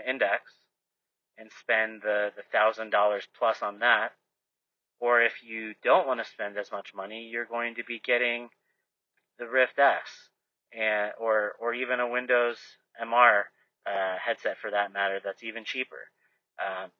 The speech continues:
the Vive Cosmos is kind of in this weird middle ground in terms of price. It came out just a little bit too late, and I, I don't see it being the success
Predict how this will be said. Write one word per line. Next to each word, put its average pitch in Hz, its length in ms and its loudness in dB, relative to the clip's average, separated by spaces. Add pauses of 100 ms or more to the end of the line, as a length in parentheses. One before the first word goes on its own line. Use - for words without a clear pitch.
(340)
the 110 80 -14
Vive 117 340 8
Cosmos 120 400 0
is 110 120 -18
kind 117 200 -2
of 110 80 -6
in 110 100 -12
this 107 220 -14
weird 117 320 2
middle 113 220 0
ground 110 420 0
in 107 80 -14
terms 104 280 -8
of 92 140 -14
price. 107 520 2 (540)
It - 100 -14
came 120 220 -2
out 113 220 6
just - 180 -18
a 101 160 -12
little 123 180 -2
bit 120 160 -8
too 139 240 -8
late, 131 260 0 (800)
and 107 600 -2 (760)
I, 107 500 2 (120)
I 120 80 4
don't 127 220 2 (120)
see 123 180 -4
it 113 180 -2 (580)
being 120 300 -4
the 107 100 -8
success - 800 2